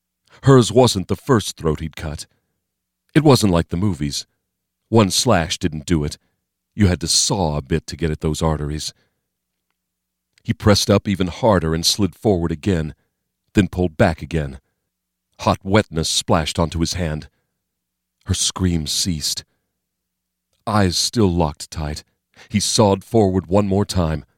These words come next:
back one more time. The ladder stopped rattling. He heard the sound of his wife's blood splattering into a plastic mop bucket.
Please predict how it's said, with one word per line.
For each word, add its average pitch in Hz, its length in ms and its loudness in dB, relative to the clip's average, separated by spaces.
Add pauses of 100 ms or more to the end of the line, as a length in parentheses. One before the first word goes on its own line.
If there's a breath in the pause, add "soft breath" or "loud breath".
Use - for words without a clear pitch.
(240)
back 98 280 0
one 80 140 -2
more 80 160 -2
time. 73 400 -8 (920)
The 92 100 2
ladder 78 300 2
stopped - 400 -4
rattling. 69 480 -6 (1160)
He 101 100 2
heard 90 220 2
the 92 100 -4
sound 85 480 -2
of 69 60 -10
his - 160 -6
wife's 85 360 -2
blood 85 380 0
splattering 78 640 -4
into 78 220 -4
a 76 40 -2
plastic - 540 -8
mop 80 260 -4
bucket. 76 340 -10